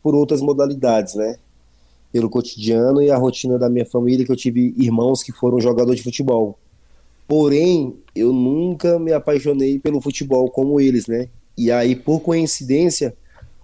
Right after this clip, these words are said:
o rapaz que morava aqui na minha rua, ele era atleta e perguntou se eu tinha interesse em correr,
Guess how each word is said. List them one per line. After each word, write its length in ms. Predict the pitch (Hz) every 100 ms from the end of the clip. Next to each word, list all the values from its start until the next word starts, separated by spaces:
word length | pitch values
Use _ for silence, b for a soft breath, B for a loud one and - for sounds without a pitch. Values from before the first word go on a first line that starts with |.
| -
o 240 | 117 120
rapaz 480 | 117 120 120 120 120
que 100 | -
morava 280 | 123 120 117
aqui 140 | 113
na 100 | 117
minha 200 | 113 120
rua, 360 | 107 120 160 131 -
ele 180 | - 113
era 160 | 117 120
atleta 520 | - 127 135 135 160
e 60 |
perguntou 440 | 151 143 143 139 147
se 80 | 147
eu 60 |
tinha 180 | 135 143
interesse 1160 | 135 147 135 135 131 151 147 147 147 143 139 135 b b b - - -
em 1080 | 127 127 127 127 127 123 123 123 120 120 117 -
correr, 600 | 143 160 147 165 147 -